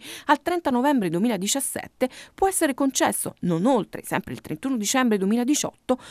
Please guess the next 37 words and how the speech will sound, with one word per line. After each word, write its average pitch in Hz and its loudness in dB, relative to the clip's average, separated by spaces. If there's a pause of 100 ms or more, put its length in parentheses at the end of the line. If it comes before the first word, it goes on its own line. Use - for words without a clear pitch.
(160)
un 381 2
trattamento 339 0
di 233 2
mobilità 247 0
in 302 2
deroga 330 4
della 294 2
durata 311 2
massima 311 0
di 277 0
dodici 302 2
mesi, - 0 (300)
a - -6
favore 220 4
dei - -8
lavoratori 269 0
che 370 -2
cessano 339 0
la 254 2
mobilità 247 2
ordinaria 220 0
o - -8
in 190 2
deroga 196 0 (240)
nel 339 0
semestre - -2
dal - -8
primo 262 2
gennaio 233 0
duemiladiciotto 285 0
al 277 -2
trenta 330 -2
giugno 320 2
duemiladiciotto. 285 0 (460)
Bisogna 320 4
però 226 2
sottolineare 233 2